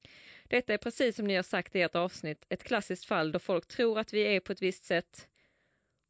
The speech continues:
och sen kommer H S P-sidorna som är raka motsatsen. Har haft tur då mina föräldrar fick reda på min H S P sedan barnsben och har därför alltid fått ett uppbyggt självförtroende och en god självkänsla från hemmet med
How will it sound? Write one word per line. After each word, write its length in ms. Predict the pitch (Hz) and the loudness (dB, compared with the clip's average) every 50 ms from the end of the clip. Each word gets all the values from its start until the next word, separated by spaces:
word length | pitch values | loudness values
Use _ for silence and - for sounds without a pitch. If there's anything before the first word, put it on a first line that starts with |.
| _ | _
och 80 | - - | -4 0
sen 160 | 302 240 208 | 0 2 2
kommer 280 | - - 220 196 180 190 | 2 0 0 0 0 0
H 180 | 196 175 165 | 2 2 0
S 80 | 170 - | 0 0
P-sidorna 680 | - 208 185 190 - - 185 143 - 156 151 147 156 - | 0 0 0 0 0 0 -2 -2 -2 -4 -6 -6 -6 -8
som 180 | - - 240 | -8 -2 0
är 100 | 240 226 | 0 0
raka 320 | 190 190 185 196 - - 151 | 2 0 0 -2 -2 -4 -4
motsatsen. 580 | 147 139 - - - - - - - - - 160 _ _ _ _ _ _ _ _ _ _ _ _ _ _ _ | -4 -4 -6 -6 -8 -10 -10 -8 -8 -10 -10 -10 _ _ _ _ _ _ _ _ _ _ _ _ _ _ _
Har 100 | - 233 | -6 -4
haft 200 | 247 254 247 - | -2 -2 -4 -4
tur 200 | - - 294 240 | -2 0 2 2
då 80 | 190 202 | 2 2
mina 200 | 196 202 190 202 | 0 0 0 -2
föräldrar 400 | - - 240 233 196 165 170 175 | -2 0 0 2 2 2 2 0
fick 200 | - - 180 - | -2 -6 -8 -2
reda 240 | 185 190 196 185 165 | 0 0 2 0 0
på 160 | - - 175 | 0 -2 -2
min 140 | 170 170 170 | 0 0 0
H 180 | 185 185 165 | 0 0 0
S 120 | 180 - - | 0 -2 -2
P 320 | - 226 180 156 151 - | -2 0 2 2 0 -2
sedan 340 | - - 175 160 160 165 160 | -4 -6 -6 -4 -4 -4 -2
barnsben 540 | 165 170 175 190 196 - - - - 151 165 _ - - - - - _ _ _ | -2 0 0 -2 -2 -4 -6 -6 -6 -6 -8 _ -14 -20 -20 -20 -20 _ _ _
och 100 | - 226 | -4 -2
har 60 | 240 | 0
därför 300 | 233 247 214 196 - - | 2 2 2 0 0 -2
alltid 280 | - 190 175 - 185 - | -2 -2 0 -2 -4 -2
fått 200 | - 170 - - | -2 -4 -4 -4
ett 120 | 156 - | -6 -4
uppbyggt 400 | - 208 - - - 170 165 - | -2 -2 -2 -2 -2 -4 -4 -2
självförtroende 720 | - - 185 175 - - 165 - - 160 156 147 151 156 - | 0 0 0 0 0 -4 -8 -6 -4 -4 -4 -4 -2 -4 -4
och 160 | - - 190 | -2 -2 -2
en 100 | 185 180 | -2 0
god 280 | 214 226 185 165 160 | 2 2 2 2 0
självkänsla 640 | - - 180 175 175 - - 175 156 151 - - 160 | -2 -2 0 0 0 0 0 -2 -2 -2 -2 -4 -4
från 160 | - 165 170 | -2 -2 -2
hemmet 440 | 170 190 170 147 151 151 151 - - | 0 0 0 0 -2 -4 -6 -6 -4
med 200 | 165 156 156 151 | -2 -2 -2 -2